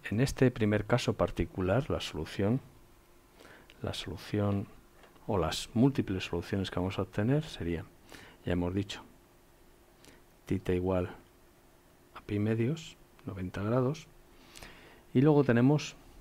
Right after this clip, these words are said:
que tenemos para calcular tanto chi y phi, existen infinitas soluciones.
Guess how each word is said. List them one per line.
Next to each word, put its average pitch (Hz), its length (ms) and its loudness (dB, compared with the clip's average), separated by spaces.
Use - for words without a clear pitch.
que 117 240 2
tenemos 113 640 0
para 104 200 4
calcular 107 720 2
tanto 110 480 0
chi 117 420 2
y 117 120 2
phi, 143 340 2
existen 117 480 0
infinitas 98 560 0
soluciones. - 640 -4